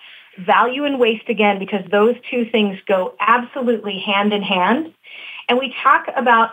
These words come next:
understanding the definition of value. And that's another part of this that, you know, I can say value, it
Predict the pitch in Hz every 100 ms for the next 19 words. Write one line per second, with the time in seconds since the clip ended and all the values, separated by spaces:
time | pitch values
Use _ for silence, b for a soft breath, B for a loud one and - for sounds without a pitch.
0 | - 226 247 277 - - 240 226 226 220
1 | 208 196 196 190 208 214 208 208 196 180
2 | 185 202 202 180 - - 208 202 202 180
3 | 202 240 226 240 277 - - 311 269 196
4 | 190 190 - 190 185 - B B B 214
5 | - 247 294 285 285 262 220 208 214 214